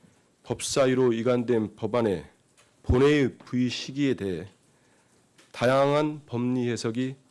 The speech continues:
가능한 상태입니다. 이를 놓고 국회의장은 국회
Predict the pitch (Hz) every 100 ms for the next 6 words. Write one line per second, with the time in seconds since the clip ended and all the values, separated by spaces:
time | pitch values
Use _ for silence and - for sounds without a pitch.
0 | _ - 110 110 107 98 - 110 - 90
1 | 80 78 - _ _ _ _ _ _ _
2 | _ _ _ _ _ _ _ _ _ _
3 | _ _ 123 135 131 - 120 135 - _
4 | _ _ _ - - _ - 123 165 156
5 | 156 135 110 107 - _ _ _ _ _
6 | _ _ _ _ _ _ _ 143 - -
7 | 151 131